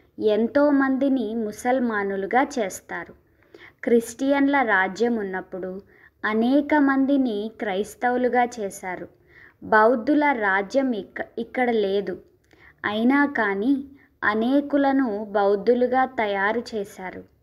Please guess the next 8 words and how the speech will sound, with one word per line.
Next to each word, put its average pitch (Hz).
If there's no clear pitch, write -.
అందరూ 254
వారి 240
వారి 254
ధర్మాలలోకి 254
మార్చేశారు. 196
ఆది 269
సనాతన 262
ధర్మం 208